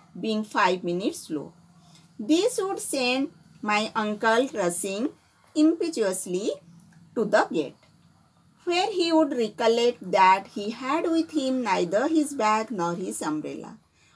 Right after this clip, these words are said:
All the children would charge after him, two of them struggling for the umbrella, the other surging round the bag. And when they returned,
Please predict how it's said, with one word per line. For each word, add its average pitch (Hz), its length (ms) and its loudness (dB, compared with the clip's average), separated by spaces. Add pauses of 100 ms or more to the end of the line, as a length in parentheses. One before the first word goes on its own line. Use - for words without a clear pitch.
(160)
All 320 200 4
the 480 240 2
children 262 560 2
would 226 280 -4
charge 220 380 4
after 175 340 -4
him, 156 380 -6 (460)
two 254 180 2
of 254 240 2
them 262 220 2
struggling 202 600 0
for 233 160 0
the 185 260 -2
umbrella, 175 640 0 (280)
the 208 260 2
other 294 380 4
surging 226 720 0
round 175 360 2
the 208 120 2
bag. - 320 -8 (1040)
And 208 260 0
when 330 300 2
they 339 180 4
returned, 208 560 4